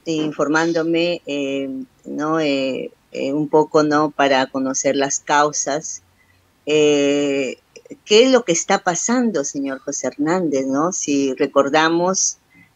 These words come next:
eh, que se abasteció con pruebas covid, ¿no? Las, eh, lo que he podido, este, constatar es que si recordamos en la pandemia, ¿no? Se, se abasteció, ¿no? Con, con pruebas covid,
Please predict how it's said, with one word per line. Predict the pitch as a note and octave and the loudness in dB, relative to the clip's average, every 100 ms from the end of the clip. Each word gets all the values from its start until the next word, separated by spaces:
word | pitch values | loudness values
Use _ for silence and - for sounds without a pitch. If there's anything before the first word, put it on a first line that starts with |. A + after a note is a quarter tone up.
| _ | _
eh, | D#3 D3+ D3 | 0 2 0
que | D#3+ | -2
se | - D3+ | -2 0
abasteció | C3+ D3 - C3+ - F#3+ F3+ F3 | -2 -4 -4 -4 0 2 2 0
con | D3 D3 | -6 -4
pruebas | D3+ D3+ D#3 - | -2 0 -2 -4
covid, | D#3 D3 D3+ D#3 | -2 -2 -2 -6
¿no? | D3 D#3+ - - | -6 -8 -10 -8
Las, | E3 E3+ E3 - - | -2 -2 -4 -10 -6
eh, | D#3+ D#3+ D#3 D3+ D3 E3+ | -2 -2 0 0 -2 0
lo | F3 E3+ | 0 0
que | |
he | E3+ | 0
podido, | F3 F3 B3+ D4 D4 | 2 2 0 2 2
este, | D4+ - F3+ E3 D#3+ D3+ - | 0 -4 -2 0 0 0 -4
constatar | D3+ D#3+ - D3+ D3+ - G3 A#3+ F#4 - _ _ _ _ _ _ | -8 -6 -6 -6 -4 0 2 2 -2 -10 _ _ _ _ _ _
es | F3 G3 - | 0 0 0
que | A#3 A#3+ | 0 0
si | - F#3+ D#3 | -2 -4 0
recordamos | E3 - F3 E3 A3+ C4+ B3+ - | 0 2 0 2 0 0 0 0
en | B3 | -2
la | F#3+ | -4
pandemia, | - D#3+ E3+ F3+ F#3 F#3 | -6 -4 -2 -2 -2 -2
¿no? | F3 F#3 G#3 | -2 -2 -4
Se, | A3+ - D3+ D3 C#3 C#3+ | -4 -4 -2 -2 -2 -4
se | - | -2
abasteció, | F3 D3+ - D#3+ - C4+ C4+ | 2 2 0 -4 0 4 4
¿no? | F#3 G3 B3+ - | 2 -2 -2 -2
Con, | D#3 D3 C#3 C#3 C3 | -2 -2 -4 -8 -8
con | - D3+ | -6 -4
pruebas | E3+ F#3 G3 - | 2 2 2 0
covid, | G#3+ G3+ G3 C4 | 2 2 2 -2